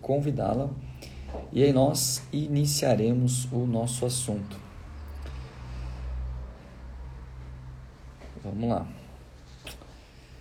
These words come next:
Só aguardar um pouquinho, eu acredito que a Camille já vai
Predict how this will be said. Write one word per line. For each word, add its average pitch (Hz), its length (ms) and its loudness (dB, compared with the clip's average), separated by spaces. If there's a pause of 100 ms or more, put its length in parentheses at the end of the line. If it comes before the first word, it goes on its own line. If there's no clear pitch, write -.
(380)
Só - 180 -4
aguardar 131 300 6
um 123 40 4
pouquinho, 127 380 -2
eu - 60 2
acredito 110 340 -4
que - 80 -4
a - 20 -2
Camille 110 360 0
já 104 120 0
vai 101 520 0